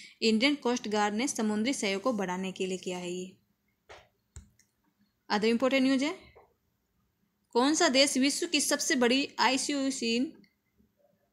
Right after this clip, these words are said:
विश्व संरक्षण कांग्रेस दो हज़ार पच्चीस की मेजबानी करेगा? तो वो है यूएई। कौन सा देश पारंपरिक औषधियों पर आसियान देशों के सम्मेलन का मेजबान है? तो वो है भारत देश।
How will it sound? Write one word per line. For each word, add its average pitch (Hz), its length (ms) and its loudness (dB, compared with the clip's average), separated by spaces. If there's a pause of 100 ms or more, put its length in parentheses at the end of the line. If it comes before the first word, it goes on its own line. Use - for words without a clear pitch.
(180)
विश्व 269 380 2
संरक्षण 247 520 0
कांग्रेस 214 380 0
दो 226 60 0
हज़ार 196 240 -2
पच्चीस - 380 -4
की 220 120 0
मेजबानी 190 400 -4
करेगा? 208 380 -4
तो 208 160 -6
वो 202 100 -2
है 233 140 -2
यूएई। 190 680 -4 (260)
कौन 240 240 2
सा 294 120 2
देश 247 240 2
पारंपरिक 208 680 -2
औषधियों 196 540 -4
पर 240 300 -4 (140)
आसियान 285 460 0
देशों 262 280 0
के 277 160 -4
सम्मेलन 202 640 -2
का 214 180 -2
मेजबान 214 480 -4
है? 294 200 0
तो 214 200 -8
वो 208 140 -2
है 247 140 -4
भारत 202 480 -4
देश। 170 300 -8